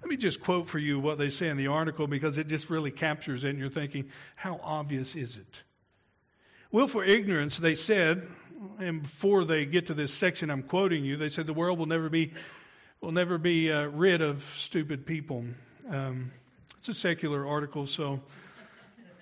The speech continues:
I didn't say I agree with everything they said. They said, "Willful ignorance, therefore, could be the greatest unsolvable problem of all time.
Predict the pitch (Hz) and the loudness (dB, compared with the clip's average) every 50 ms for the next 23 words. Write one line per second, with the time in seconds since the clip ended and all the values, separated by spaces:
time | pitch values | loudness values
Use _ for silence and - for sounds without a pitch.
0 | - - - 262 180 147 156 143 131 - 165 151 143 139 131 123 139 147 143 143 | -20 -20 -14 -8 -6 -4 -4 -4 -4 -2 -2 -2 0 -2 -2 -2 -2 -2 -2 0
1 | 131 139 135 135 135 135 135 131 123 123 120 120 - - - 170 147 135 127 123 | 0 0 0 -2 -2 -2 -4 -4 -4 -4 -4 -6 -6 -6 -4 -2 -2 -2 -2 -4
2 | 131 135 - - - - - _ - _ _ _ _ _ _ _ _ _ _ _ | -4 -8 -10 -12 -18 -20 -20 _ -20 _ _ _ _ _ _ _ _ _ _ _
3 | _ _ _ _ _ _ _ _ - - _ _ - 190 196 180 - 269 220 202 | _ _ _ _ _ _ _ _ -20 -20 _ _ 0 2 2 4 4 4 2 4
4 | 262 294 294 - 254 233 202 208 220 233 202 208 185 156 156 180 220 226 - - | 2 2 2 2 0 2 4 4 4 4 4 2 2 2 2 2 0 0 -2 -6
5 | - - - - _ _ _ _ - - - - _ _ - 170 190 202 202 190 | -6 -8 -10 -12 _ _ _ _ -20 -20 -20 -20 _ _ 0 4 6 6 6 4
6 | 202 226 226 202 190 185 190 - 208 190 175 202 202 190 180 156 147 190 214 240 | 4 4 4 6 6 4 4 2 2 4 2 2 2 2 2 2 2 4 4 6
7 | 254 247 254 240 240 - 208 220 202 190 - - - 214 196 202 214 202 208 196 | 6 4 4 2 2 0 0 0 0 0 0 -2 0 0 2 2 2 2 2 0
8 | 180 - - 180 185 185 180 190 190 185 - 175 160 170 165 165 165 170 165 - | 0 0 0 0 2 4 4 4 2 2 2 -2 -2 -2 0 0 0 -2 -2 -2
9 | 170 170 160 147 131 117 110 107 104 | -4 -4 -2 -4 -4 -6 -8 -10 -14